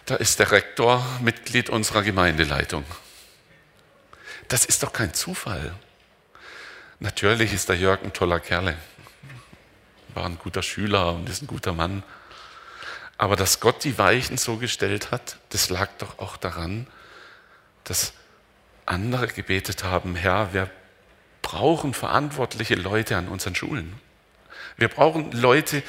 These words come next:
in unserem Rathaus. Wir brauchen Leute in der Medizin und in der Wirtschaft, die nach deinem Wort und nach deinen Maßstäben handeln.“ Wir können beten und wir wissen,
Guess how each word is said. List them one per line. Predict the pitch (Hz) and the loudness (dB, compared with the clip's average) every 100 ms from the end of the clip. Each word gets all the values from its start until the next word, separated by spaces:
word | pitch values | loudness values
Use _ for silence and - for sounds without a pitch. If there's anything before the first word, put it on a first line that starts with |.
| - - | -10 -4
in | 127 | -2
unserem | 123 131 135 117 | 0 2 2 6
Rathaus. | 117 170 - 98 85 90 120 | 6 6 2 0 0 0 -4
Wir | |
brauchen | 123 117 127 139 123 | 0 4 4 2 2
Leute | 120 151 151 | 2 2 0
in | - 131 | -4 0
der | 117 | 2
Medizin | 110 104 - - 131 160 | 2 0 -2 -2 0 0
und | 143 113 | 0 0
in | |
der | 101 92 | 2 2
Wirtschaft, | 135 170 - 117 123 - - - - - - - - - - _ _ - | 4 4 4 2 2 -4 -12 -12 -10 -8 -8 -10 -12 -16 -20 _ _ -4
die | 117 | 4
nach | 113 110 | 4 4
deinem | - 107 113 123 110 | 4 6 6 2 2
Wort | 107 135 175 | 4 6 4
und | 135 | 2
nach | 117 | 0
deinen | - 110 151 175 160 | 2 4 4 4 4
Maßstäben | 127 90 92 - - 95 90 87 | 4 4 2 -2 0 -2 -2 -6
handeln.“ | - 85 90 95 - _ _ _ - - _ _ _ - _ _ - | -6 -8 -8 -12 -18 _ _ _ -20 -20 _ _ _ -20 _ _ -4
Wir | 123 123 120 - | 6 6 6 -6
können | - 117 104 92 82 | 4 4 6 0 0
beten | 127 165 185 127 139 180 - - _ _ _ - | 4 4 6 4 4 0 -10 -20 _ _ _ 4
und | 165 131 | 4 8
wir | 123 104 | 6 8
wissen, | 165 208 127 156 | 8 8 6 0